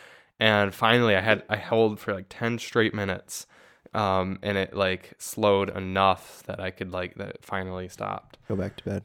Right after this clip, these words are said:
Speaker 1: Yeah, I was up
Speaker 2: What
Speaker 1: for, like,
Speaker 2: cause-,
Speaker 1: forty minutes,
Speaker 2: what
Speaker 1: man.
Speaker 2: causes
Speaker 1: I
Speaker 2: that?
Speaker 1: have no idea. I
Speaker 2: Hmm.
Speaker 1: mean, people would say, like, dry air and stuff like that, but, like, I, it's just our house. Like, I don't, you
Speaker 2: Hmm.
Speaker 1: know, I don't.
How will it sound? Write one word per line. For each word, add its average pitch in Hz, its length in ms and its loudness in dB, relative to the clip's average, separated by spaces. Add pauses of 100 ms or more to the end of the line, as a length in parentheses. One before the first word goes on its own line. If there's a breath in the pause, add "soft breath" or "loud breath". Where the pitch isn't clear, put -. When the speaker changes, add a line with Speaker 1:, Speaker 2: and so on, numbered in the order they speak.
Speaker 1:
Yeah, 92 380 -2 (100)
I 107 60 -2
was 110 100 2
up 127 80 6
Speaker 2:
What - 80 0
Speaker 1:
for, 123 100 2
like, 113 140 6
Speaker 2:
cause-, 151 100 -2
Speaker 1:
forty 107 220 0
minutes, 104 240 -4
Speaker 2:
what - 180 -8
Speaker 1:
man. 101 80 -6
Speaker 2:
causes 131 340 -6
Speaker 1:
I - 60 -8
Speaker 2:
that? - 80 -8
Speaker 1:
have 120 140 -10
no 117 260 -14
idea. 123 460 -12
I - 60 -6
Speaker 2:
Hmm. 113 40 -4
Speaker 1:
mean, 110 260 0
people 120 220 -2
would 104 140 0
say, 104 180 2
like, 98 220 0
dry 98 240 2
air 101 400 0
and 104 120 -8
stuff - 240 -10
like 104 140 -10
that, 101 220 -4
but, - 100 -8
like, 95 300 -8 (520 soft breath)
I, - 100 -10
it's - 440 -16
just - 160 -14
our 98 140 -8
house. 104 420 0
Like, 98 120 -6
I 95 40 -8
don't, 107 160 -6
you 101 80 0
Speaker 2:
Hmm. 101 60 -4
Speaker 1:
know, 101 60 -4
I 101 60 -2
don't. 101 220 -8